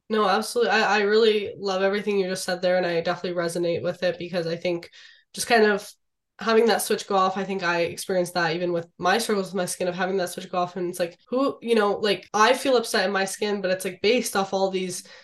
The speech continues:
standards that have just been ingrained into my mind, you know, all these years. And once you kind of just realize, like, this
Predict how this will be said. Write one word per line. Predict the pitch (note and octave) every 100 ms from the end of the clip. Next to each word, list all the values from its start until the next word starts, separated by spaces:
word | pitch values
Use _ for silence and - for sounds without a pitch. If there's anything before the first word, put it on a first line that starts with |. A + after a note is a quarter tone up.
| _
standards | - A3 B3 G#3+ G3+
that | F#3
have | F#3+
just | G3 F#3
been | F#3+
ingrained | F3 E3 G3 G3+
into | F#3 F#3
my | E3+
mind, | F#3 A#3 A3 F#3 F#3+ -
you | F#3
know, | D#3+ E3+ - _ _
all | - F#3+
these | F3+ F3 C4+
years. | D4+ G3 F3+
And | F#3+ G3
once | G3+ -
you | A3
kind | A3 G#3
of | F#3 - - _ -
just | G#3 -
realize, | G#3+ A3+ G3 F#3 F#3
like, | F3+ E3 - _ _ _
this | G#3+ A3 -